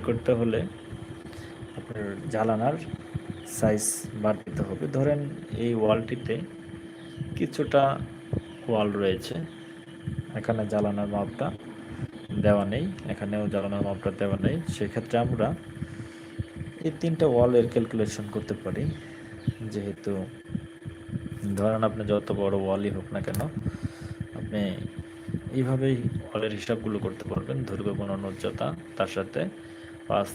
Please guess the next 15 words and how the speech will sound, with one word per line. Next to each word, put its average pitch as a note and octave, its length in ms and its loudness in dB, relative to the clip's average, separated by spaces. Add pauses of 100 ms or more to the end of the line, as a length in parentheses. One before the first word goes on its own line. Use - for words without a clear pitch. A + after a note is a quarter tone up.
(100)
ইঞ্চি G2+ 240 -4 (100)
ওয়াল G2 200 4 (100)
হলে G2 200 0 (760)
পাঁচ G2+ 200 4 (240)
গুণ G2+ 120 -4 (120)
করবেন G2 280 0 (120)
এবং G2+ 140 0 (160)
দশ F#2+ 160 2 (120)
ইঞ্চি F#2+ 240 -6
ওয়াল F#2+ 220 4
হলে C3+ 160 2 (460)
দশ F#2+ 160 2 (120)
গুণ F#2+ 200 -4
করবেন। F#2+ 260 -4 (120)
তাহলে C3+ 360 0